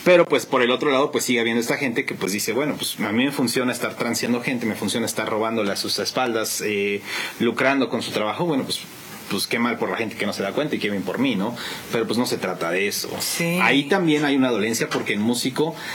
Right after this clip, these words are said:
Speaker 1: a veces dicen, des-, dice la gente que es un borracho,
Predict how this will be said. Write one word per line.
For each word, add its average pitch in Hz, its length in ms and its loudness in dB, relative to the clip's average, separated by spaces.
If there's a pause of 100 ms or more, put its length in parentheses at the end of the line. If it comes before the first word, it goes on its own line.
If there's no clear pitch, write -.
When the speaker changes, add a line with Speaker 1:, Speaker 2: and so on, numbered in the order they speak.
(380)
Speaker 1:
a 110 120 2
veces 113 360 2
dicen, 120 340 0
des-, 113 300 0 (260)
dice 131 220 4
la 151 100 4
gente 143 380 -2
que 104 160 -2
es - 280 -4
un 127 120 2
borracho, 120 800 0